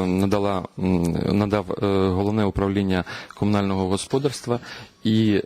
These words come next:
е, основні, е, розділи цієї презентації — це виглов-, ви-, виготовлення рекламної інформаційної продукції, забезпечення функціонува-, функціонування туристичного порталу міста Києва,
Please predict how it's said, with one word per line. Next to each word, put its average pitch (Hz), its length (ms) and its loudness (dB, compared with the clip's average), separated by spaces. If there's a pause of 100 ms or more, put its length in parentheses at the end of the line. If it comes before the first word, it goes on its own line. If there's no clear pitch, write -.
(100)
е, 104 60 0
основні, 104 800 2 (160)
е, 90 520 2 (380)
розділи 131 680 0
цієї 123 280 2
презентації — 113 760 -2
це 87 300 -2 (880)
виглов-, 104 520 0
ви-, 107 280 2
виготовлення 101 680 0
рекламної 101 420 -2
інформаційної 101 680 -2
продукції, 120 640 -2 (240)
забезпечення 107 880 0
функціонува-, 107 800 -2 (140)
функціонування 110 1300 0
туристичного 101 640 0
порталу 98 440 -2
міста 95 280 0
Києва, 135 400 2